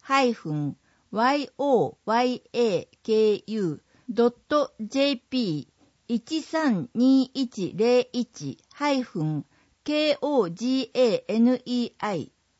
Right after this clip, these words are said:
キューアールコードが一面紙面中央より五時の方向にあります。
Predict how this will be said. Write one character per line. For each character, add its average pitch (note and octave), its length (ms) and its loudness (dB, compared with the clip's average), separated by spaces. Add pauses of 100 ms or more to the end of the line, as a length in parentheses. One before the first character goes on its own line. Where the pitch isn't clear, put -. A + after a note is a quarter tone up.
(1120)
キ D#4 120 -2
ュ E4 120 0
ー E4 160 4
ア - 20 2
ー D#4+ 40 2
ル D#4 120 -6
コ D#4 200 -4
ー B3+ 60 -4
ド F#3 160 0
が D#3 260 -4 (280)
一 D4 280 -6
面 D#4 260 0
紙 D4 200 -4
面 F#3+ 280 0
中 C#4 300 -4
央 C#4 220 2
よ F3 160 2
り D3+ 260 -6 (140)
五 C#4+ 200 -4
時 D4+ 160 -2
の A3+ 140 2
方 G#3 220 -2
向 F#3+ 240 -4
に F3 140 -4
あ E3 80 -6
り D#3 100 -6
ま C#3 180 -6
す。 - 180 -20